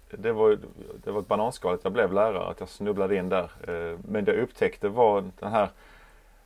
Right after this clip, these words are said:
eh, möjligheten att hjälpa andra och få andra att förstå och nästan höra polletten falla ner.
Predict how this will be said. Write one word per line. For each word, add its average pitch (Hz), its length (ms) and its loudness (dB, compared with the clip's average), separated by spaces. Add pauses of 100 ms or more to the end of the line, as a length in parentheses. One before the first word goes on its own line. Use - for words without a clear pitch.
eh, 90 340 -6
möjligheten 101 580 2
att 92 100 -8
hjälpa 110 320 0
andra 92 500 -4
och - 120 -8
få - 140 -2
andra 101 340 2
att 90 60 -2
förstå - 440 0
och 92 360 0 (380)
nästan 110 340 -2
höra 107 460 2
polletten 90 520 -2
falla 90 220 2
ner. 101 260 -4